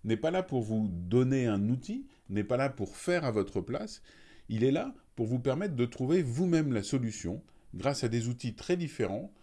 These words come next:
C'est une manière d'observer, euh, votre comportement, vos attitudes, ce que vous faites, ce que vous ne faites pas, comment vous, euh, interagissez avec l'environnement qui est autour de vous, comment se comporte l'équipe si c'est une problématique, euh, d'équipe,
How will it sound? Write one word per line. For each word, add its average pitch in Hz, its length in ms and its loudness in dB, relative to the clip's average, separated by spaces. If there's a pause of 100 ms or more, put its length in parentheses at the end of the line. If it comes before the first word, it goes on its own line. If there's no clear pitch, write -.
(260)
C'est 113 360 2 (220)
une 98 160 -2
manière 120 340 2
d'observer, 101 680 2
euh, 78 300 -4 (340)
votre 92 220 -2
comportement, 175 760 -2
vos 90 260 0
attitudes, 233 480 -6
ce - 80 -16
que 90 100 -2
vous 90 160 -2
faites, 226 300 -6
ce - 120 -18
que - 80 -2
vous 87 140 -4
ne 82 60 -6
faites - 240 -4
pas, - 180 -6 (400)
comment 117 360 0 (120)
vous, 101 440 -2
euh, 76 180 -6
interagissez 104 840 2 (200)
avec 95 360 0 (100)
l'environnement 98 680 2
qui 113 120 -4
est - 20 2
autour 90 240 -4
de 123 80 0
vous, 233 180 -4
comment 98 280 -4
se - 80 -14
comporte 90 400 -4
l'équipe 131 380 0
si 85 140 -8
c'est 92 140 -4
une 85 100 -6
problématique, 90 680 -4
euh, 71 380 -2
d'équipe, 110 480 -4